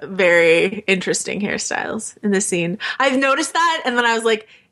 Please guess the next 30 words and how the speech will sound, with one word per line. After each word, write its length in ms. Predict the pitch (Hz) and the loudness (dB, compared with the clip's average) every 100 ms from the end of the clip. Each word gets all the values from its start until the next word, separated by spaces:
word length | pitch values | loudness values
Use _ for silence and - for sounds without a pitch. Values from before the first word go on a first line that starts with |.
| _ _ | _ _
I 120 | 240 233 | -2 0
was 120 | 233 | 0
like, 160 | 208 - | -2 0
"I 100 | 202 | -2
wanna 300 | 190 190 208 | 0 0 2
bring 160 | 214 220 | 2 0
up 100 | 214 | 0
the 80 | 220 | 0
wigs 300 | 220 220 220 | 2 2 0
in 140 | 214 | 0
the, 220 | 214 208 | -2 0
in 120 | 220 208 | 0 0
when 120 | 202 | 0
we 100 | 202 | 0
podcast 460 | 202 202 202 202 208 | 0 -2 0 -2 0
about 180 | 202 | -2
this, 200 | 214 208 | 0 -4
but 280 | - 185 180 - | 0 0 0 -2
it 120 | 202 | -4
seems 340 | - 226 220 | -2 -2 -2
disrespectful 800 | - 208 - 220 - 262 - 214 | -2 -2 0 -2 -2 -4 -2 -2
to 100 | 214 | 0
talk 200 | 220 214 | 0 0
about 160 | 214 214 | 0 0
the 80 | 208 | 0
wigs 240 | 196 208 | 0 0
in 100 | 233 | 0
this 160 | 214 233 | -2 -2
scene, 240 | 240 226 208 | -2 0 2
but 260 | 180 170 | 0 0